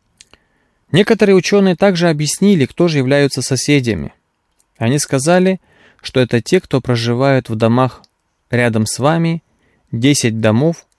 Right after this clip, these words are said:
с каждой стороны. Абу Зар Аль-Гифари сказал: "Мне советовал самый близкий мне человек, то есть пророк Мухаммад, саллаллаху алейхи вассалям.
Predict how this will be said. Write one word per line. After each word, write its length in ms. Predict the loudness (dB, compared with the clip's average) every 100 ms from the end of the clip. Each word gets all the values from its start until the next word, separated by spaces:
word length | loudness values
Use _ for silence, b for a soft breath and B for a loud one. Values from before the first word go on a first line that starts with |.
| _
с 120 | -16
каждой 400 | -4 -2 0 -2
стороны. 500 | -4 -4 -2 -2 -6 -12 _ _ _ _ _ b b b b b b
Абу 220 | -4 0 2
Зар 220 | 2 2
Аль-Гифари 840 | 0 0 0 2 2 2 -2 -6 _ _ _ _ -16
сказал: 640 | -6 -2 2 2 2 -2 _ _ _ _ _ _ _
"Мне 200 | 0 0
советовал 600 | 2 0 0 0 0 0
самый 420 | 0 0 2 0
близкий 420 | 0 0 -2 -2 -2
мне 160 | -2
человек, 640 | -2 -2 -2 -2 -4 -6 _ _ _ _ _
то 100 | -2
есть 180 | -2 -2
пророк 320 | -2 0 -2
Мухаммад, 560 | -6 -4 -2 -2 -4 -8 -10
саллаллаху 760 | -4 0 2 2 2 2 2
алейхи 400 | 2 2 2 2
вассалям. 640 | -2 -4 -6 -6 -8 -12